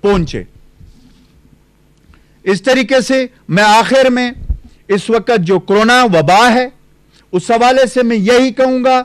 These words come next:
अवाम से भी अपील करूंगा कि हाँ, सूरत हाल आपके सामने मुश्किल हालात है, एसओपीज़ पे अमल करे और एहतियाती तदाबीर पे खुदारा अमल दरामद करे।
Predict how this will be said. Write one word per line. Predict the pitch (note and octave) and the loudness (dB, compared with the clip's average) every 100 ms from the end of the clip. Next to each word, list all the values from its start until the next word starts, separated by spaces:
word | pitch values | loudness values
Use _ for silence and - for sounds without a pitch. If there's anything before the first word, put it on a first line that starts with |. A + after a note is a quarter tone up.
| - - - - - | -6 -20 -20 -18 -4
अवाम | F3 G#3+ A#3+ A#3+ | 0 2 2 0
से | C4 | -2
भी | A3 B3 | 0 0
अपील | B3+ B3+ B3+ B3 | 0 0 -2 0
करूंगा | B3+ B3 A#3+ A#3+ A#3+ | 0 0 0 2 0
कि | A3 | -2
हाँ, | G3 E3 | -4 -4
सूरत | - F#3 G3+ G3 | -4 -2 -2 0
हाल | F3 A3+ A#3+ | 2 2 4
आपके | A3+ - A3+ | 2 0 -4
सामने | - G3+ A3+ B3 B3+ B3+ _ _ _ _ | 0 -2 0 -2 -4 -6 _ _ _ _
मुश्किल | B2 C#3+ F#3+ A#3 - C#4 | -4 0 2 0 0 0
हालात | B3+ B3 B3 A#3+ B3 C4 | 2 4 4 2 2 0
है, | B3+ A#3+ - _ G3 | -2 -4 -20 _ -4
एसओपीज़ | F#3+ A3 E3+ A3 A#3 - | -2 -2 -2 -2 -4 -2
पे | B3+ | -4
अमल | A3+ G#3 C4+ C4+ | 0 0 2 0
करे | C4 C4 B3+ A#3+ - - - | 0 2 2 0 -8 -14 -2
और | B3 D4 | 2 2
एहतियाती | C#4 - - B3+ G#3+ C#4+ | 2 0 -2 0 0 0
तदाबीर | B3+ A3+ A3+ G#3+ G3 G#3 | 0 0 2 0 0 -2
पे | F#3+ G#3+ | -2 -6
खुदारा | - F3 E3+ G#3+ B3 B3 | -2 -2 2 2 4 2
अमल | A3 A#3+ A#3+ | 2 2 2
दरामद | A3+ A3 A3+ G#3 | 2 2 0 -2
करे। | - F3 A2+ | -2 -2 -2